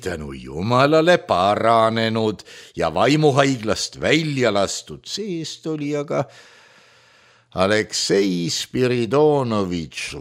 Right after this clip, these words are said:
vaimuvabaduse ja toiduratsiooni kokkusobimatusest nii masendunud, et ta oli valmis hullumajas Monsieur Delhaye aset täitma. Kahtlemata vajasid mõlemad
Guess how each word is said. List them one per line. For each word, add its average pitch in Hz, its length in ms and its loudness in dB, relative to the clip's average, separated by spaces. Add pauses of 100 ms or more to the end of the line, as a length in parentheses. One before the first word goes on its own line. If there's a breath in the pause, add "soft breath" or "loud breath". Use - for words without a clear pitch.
vaimuvabaduse 120 1700 -2
ja 90 240 0
toiduratsiooni 90 1900 -4
kokkusobimatusest 123 1700 -6
nii 170 560 4
masendunud, 87 1160 -2
et 87 220 -8
ta 90 120 -2
oli 85 380 -2
valmis 80 640 -8 (120)
hullumajas 151 1080 -2
Monsieur 90 800 -4
Delhaye 87 840 -6
aset 73 560 -12
täitma. 69 720 -14 (640)
Kahtlemata 80 880 -12
vajasid 80 540 -8
mõlemad 131 540 -4